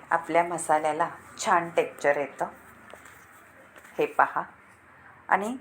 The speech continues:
इकडे तिकडे मसाला जाणार नाही,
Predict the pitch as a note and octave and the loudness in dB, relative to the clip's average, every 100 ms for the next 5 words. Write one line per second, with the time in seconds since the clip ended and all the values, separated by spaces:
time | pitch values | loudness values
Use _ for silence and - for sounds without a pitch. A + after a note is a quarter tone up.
0 | - _ _ - - - G#3+ G#3 F#3+ G#3 | -14 _ _ -8 -8 -10 -10 0 2 2
1 | G3+ F3+ F3 F#3 D#3 - C#3+ D#3 - - | 0 0 0 2 0 2 2 2 -2 -14
2 | _ _ - F#3+ C#3 A#2+ A#2+ - B1+ - | _ _ -2 6 6 6 -2 -4 -8 -10